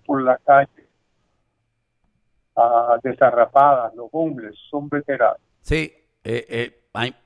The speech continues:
Speaker 2: miles. También en las estadísticas son de que hay miles de, de, de veteranos. Miles de veteranos.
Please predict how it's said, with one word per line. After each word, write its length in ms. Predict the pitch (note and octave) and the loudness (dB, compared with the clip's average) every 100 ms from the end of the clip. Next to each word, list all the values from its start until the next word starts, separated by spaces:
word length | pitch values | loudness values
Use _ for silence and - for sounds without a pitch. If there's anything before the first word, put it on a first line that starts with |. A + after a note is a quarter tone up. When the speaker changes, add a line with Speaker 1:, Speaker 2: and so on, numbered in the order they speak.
| _ _ _ | _ _ _
Speaker 2:
miles. 720 | G#2+ A#2 B2+ C#3+ D#3 B2 F2+ - | -8 -4 -2 -2 -2 -4 -8 -8
También 360 | G#2+ G#2+ C3 | -10 -6 -6
en 120 | C#3 B2+ | -4 -4
las 160 | A2+ | -4
estadísticas 720 | G#2+ - A2 A#2 F#3 B2+ A2 | -6 -6 -6 -6 -8 -6 -4
son 180 | B2+ B2 | -4 -4
de 120 | A#2+ | -4
que 120 | - | -6
hay 80 | A2+ | -6
miles 580 | A#2 G#2+ B2+ C#3+ D3 B2+ | -6 -4 -4 -2 -2 -4
de, 240 | A#2+ G2+ - _ _ _ _ | -4 -6 -8 _ _ _ _
de, 760 | G#2 A#2 A2 G#2+ G2+ G2 F#2 - | -6 -4 -2 -2 -2 -2 -6 -8
de 180 | G#2+ A2 | -4 -2
veteranos. 600 | G#2+ G#2+ G#2 G#2 E2+ D2 - - - _ _ _ _ _ _ - | -2 -4 -4 -4 -6 -8 -14 -20 -20 _ _ _ _ _ _ -6
Miles 340 | A#2 C#3 C#3 | -2 -2 -2
de 80 | B2 | -2
veteranos. 460 | G#2+ F#2+ D#2 C#2 | -4 -4 -8 -10